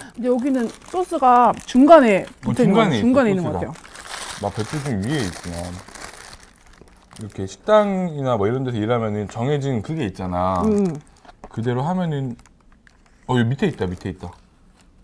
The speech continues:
Speaker 2: 이렇게.
Speaker 1: 밑에, 밑에 거를 요거 같이 합해서.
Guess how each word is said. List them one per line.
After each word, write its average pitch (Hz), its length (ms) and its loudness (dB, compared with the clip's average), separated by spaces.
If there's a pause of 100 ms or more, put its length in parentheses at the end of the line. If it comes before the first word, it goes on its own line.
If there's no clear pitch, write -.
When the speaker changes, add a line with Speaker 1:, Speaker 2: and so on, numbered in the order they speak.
(200)
Speaker 2:
이렇게. - 260 -20 (840)
Speaker 1:
밑에, 202 380 -10
밑에 202 260 -2
거를 233 520 4
요거 185 280 2 (140)
같이 - 340 -4
합해서. 240 640 -2